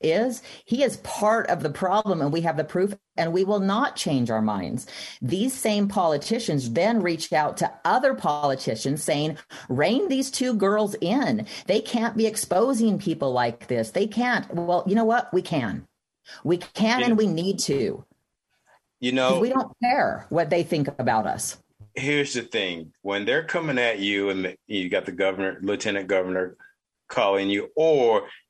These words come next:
Speaker 2: you got this particular G O P having a conversation with you, you are effective. That's why they're
Speaker 1: Mm-hmm.
Speaker 2: having a conversation with you because you aren't effective. Now, back to what happened in twenty twenty, you know, the reason why you f-, plan the future,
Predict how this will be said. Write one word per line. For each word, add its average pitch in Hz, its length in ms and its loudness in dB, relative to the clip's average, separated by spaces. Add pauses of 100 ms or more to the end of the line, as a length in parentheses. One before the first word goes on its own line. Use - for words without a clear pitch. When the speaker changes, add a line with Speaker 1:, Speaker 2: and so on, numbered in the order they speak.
Speaker 2:
you 120 140 0
got 110 340 0
this 117 140 -4
particular 117 400 -2
G 110 160 0
O 101 100 4
P 110 220 -2
having 98 200 2
a 82 40 -2
conversation 113 720 0
with 135 180 -2
you, 147 300 0 (680)
you 104 180 0
are 120 280 2
effective. 78 520 -4 (260)
That's 143 380 0
why 127 160 4
they're 113 100 4
Speaker 1:
Mm-hmm. 107 80 2
Speaker 2:
having 98 220 2
a 92 60 -2
conversation 92 760 -2
with 73 140 -8
you 78 40 -10
because 90 320 -4
you 90 100 -6 (280)
aren't 104 240 0
effective. - 480 -4 (320)
Now, 120 160 4
back 135 380 2
to 135 160 2
what 120 160 4
happened 127 240 2
in 107 120 2
twenty 113 360 0
twenty, 127 440 0 (300)
you 139 80 2
know, 131 200 4
the 127 120 2
reason 196 320 2
why 160 160 4
you 151 140 0
f-, - 260 -10
plan 139 300 0
the 110 80 -4
future, 151 480 -2